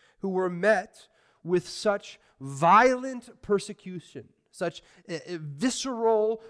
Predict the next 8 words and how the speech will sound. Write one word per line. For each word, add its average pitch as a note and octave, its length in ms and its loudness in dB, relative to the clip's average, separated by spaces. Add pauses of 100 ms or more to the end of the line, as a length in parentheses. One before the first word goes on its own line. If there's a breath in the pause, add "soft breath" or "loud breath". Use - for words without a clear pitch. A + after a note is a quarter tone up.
responses F#3 720 -6
from E3+ 160 -12
those E3+ 320 -4
they E3 100 -6
proclaimed F#3 600 -8
the E3+ 60 -6
gospel D#3+ 420 -12 (140)
to. B2+ 240 -14